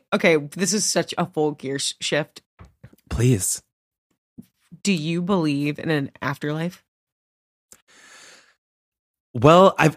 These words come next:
Speaker 2: I've asked myself this question a lot because I do believe in ghosts, because I think I have had experience with ghosts. So
Speaker 1: Mm-hmm.
Speaker 2: I think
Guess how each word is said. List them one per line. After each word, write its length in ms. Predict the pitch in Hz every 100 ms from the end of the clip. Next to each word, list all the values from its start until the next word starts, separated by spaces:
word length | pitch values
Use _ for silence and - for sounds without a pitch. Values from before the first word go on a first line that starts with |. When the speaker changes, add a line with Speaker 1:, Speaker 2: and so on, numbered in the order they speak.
| -
Speaker 2:
I've 220 | - -
asked 200 | 127 -
myself 260 | 170 131 -
this 140 | 101
question 460 | - 107 - 101 -
a 80 | 104
lot 720 | 95 98 92 92 - - - _ _ _ _ _ _ _ _ _ _ -
because 340 | 113 - 123 110
I 60 |
do 160 | 104 107
believe 280 | 98 98 95
in 100 | 92
ghosts, 300 | 90 - -
because 240 | 104 101
I 60 | 101
think 200 | 101 104
I 60 |
have 200 | 98 101
had 120 | 104 101
experience 640 | - - 110 101 98 -
with 140 | 101 -
ghosts. 500 | 104 - - - -
So 220 | - 117
Speaker 1:
Mm-hmm. 80 | -
Speaker 2:
I 80 | 113
think 440 | - 160 165 -